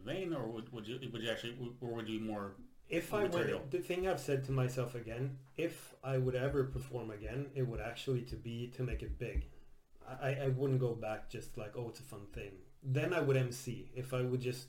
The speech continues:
Speaker 2: wanna, like, "Okay, I just need to get on stage because of, I don't know, a lecture or something," then I would M C. But if I would go back one hundred percent, it's like, "Okay, I'm doing a bit." Then it would be, my intention would be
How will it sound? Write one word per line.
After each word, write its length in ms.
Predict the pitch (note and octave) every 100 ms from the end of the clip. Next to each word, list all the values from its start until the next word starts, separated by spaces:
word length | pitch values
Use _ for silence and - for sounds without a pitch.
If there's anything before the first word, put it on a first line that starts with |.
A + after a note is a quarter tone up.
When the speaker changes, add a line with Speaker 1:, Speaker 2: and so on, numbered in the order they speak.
| -
Speaker 2:
wanna, 380 | A#2+ B2+ B2+
like, 260 | B2 A2+ A2+
"Okay, 260 | A2+ B2 A#2
I 100 | A#2+
just 240 | A#2+ -
need 380 | B2 B2+ B2 -
to 300 | C3+ A#2 A2 - - - - - -
get 160 | B2 C3+
on 180 | B2+ C3
stage 680 | - - B2+ A2+ A2 - A#2
because 340 | A2+ A2+ A2+ A2
of, 220 | A2 G2+ -
I 100 | A#2
don't 100 | G2+ F2
know, 720 | - - - - - A#2+ A2
a 20 |
lecture 360 | A2 A#2 - A#2+
or 100 | G#2
something," 380 | - F2 - - - - -
then 240 | - B2+ C3+
I 20 |
would 120 | A#2+
M 120 | G#2 -
C. 260 | - A2 - - -
But 140 | A#2+
if 160 | A#2 -
I 60 | A#2
would 240 | A#2 A#2
go 140 | B2
back 320 | A2+ A2+ A2 B2+
one 180 | C3
hundred 260 | C3 C3 -
percent, 300 | A#2 - C3
it's 120 | C3
like, 160 | A2 -
"Okay, 180 | - A2+
I'm 100 | G#2+
doing 200 | B2 A#2+
a 100 | G#2 G2
bit." 180 | A2 - - - - - - -
Then 220 | A#2+ A#2 B2
it 80 |
would 160 | B2 A#2
be, 80 | A#2
my 140 | A2+
intention 460 | A#2 A2 A2+ A#2+ A#2
would 100 | A2+
be 240 | A2 G#2+